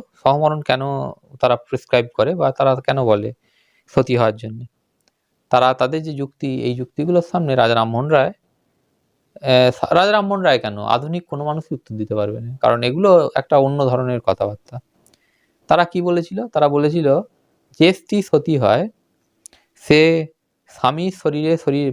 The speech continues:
স্বামীর শরীরে যত পরিমাণ লোম আছে, তত পরিমাণ দিন স্বর্গভোগের, উম, আহ, আহ, স্বর্গভোগ করতে পারে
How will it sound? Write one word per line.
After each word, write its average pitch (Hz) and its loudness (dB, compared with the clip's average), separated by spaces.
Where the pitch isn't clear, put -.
স্বামীর 147 -4
শরীরে 147 -4
যত 127 0
পরিমাণ 170 0
লোম 147 0
আছে, 127 -2
তত - 2
পরিমাণ 185 -2
দিন 135 -6
স্বর্গভোগের, 120 -2
উম, 117 -4
আহ, 117 2
আহ, 123 4
স্বর্গভোগ 143 0
করতে - -2
পারে 113 -2